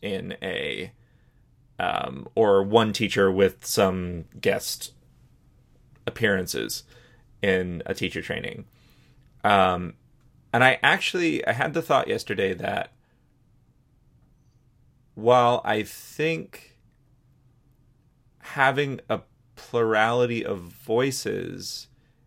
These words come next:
is useful, I think the thing that I'm more responding to with that plurality of voices is that it's taking place within the context of these arbitrary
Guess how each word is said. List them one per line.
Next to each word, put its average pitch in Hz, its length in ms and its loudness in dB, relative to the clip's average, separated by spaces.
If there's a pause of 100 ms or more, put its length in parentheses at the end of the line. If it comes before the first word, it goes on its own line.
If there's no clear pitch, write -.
(240)
is 95 260 -6
useful, 104 680 -4
I 101 80 -8
think 143 260 -6
the 120 100 -4
thing 131 340 -4
that 107 120 -2
I'm 101 180 -4
more 113 300 0
responding 110 800 -4
to 98 180 -6
with 92 160 -10
that 98 200 0
plurality 95 580 -2
of 90 100 -8
voices 104 480 -4
is 98 100 -12
that 101 180 -4
it's - 140 -12 (140)
taking 110 360 -8
place 104 320 -6
within 90 220 -12
the 92 80 -12
context 98 680 -6
of 98 100 -12
these 90 200 -10
arbitrary - 760 -4